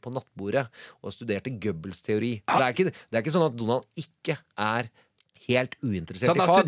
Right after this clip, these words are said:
Speaker 1: men han er
Speaker 2: studert
Speaker 1: uinteressert
Speaker 2: fascismen og nazismen, ja, ja,
Speaker 1: Nei,
Speaker 2: måten
Speaker 1: nei,
Speaker 2: de
Speaker 1: han stu-,
Speaker 2: kommuniserte på?
Speaker 1: han studerte teknikkene,
Speaker 2: Teknikkene, ja.
Speaker 1: taleteknikkene, for
Speaker 2: Ja.
Speaker 1: hvordan du skal bedrive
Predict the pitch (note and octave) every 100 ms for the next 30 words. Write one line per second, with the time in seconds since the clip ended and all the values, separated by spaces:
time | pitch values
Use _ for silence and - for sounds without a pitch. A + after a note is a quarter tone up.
0 | C3+ C#3 C#3+ D#3+ F#3+ F3+ F#3 E3+ C3 D3+
1 | E3 D#3 C3+ D3+ D#3+ D#3+ D3+ D#3+ D3 D#3+
2 | B2+ D#3 D#3 E3+ E3+ D#3 E3 D3+ F3 A#3+
3 | E3+ G#2+ - B2 A2+ C3 C#3 C#3 C#3 C#3
4 | A#2+ A2+ - E3+ D3+ D3 E3+ D3 A#2 G2
5 | - G#2+ B2 - F#3+ C#3 B2+ A#2 A2+ A#2
6 | C#3 B2+ A#2+ C3+ A2+ F#2+ F#2 B2+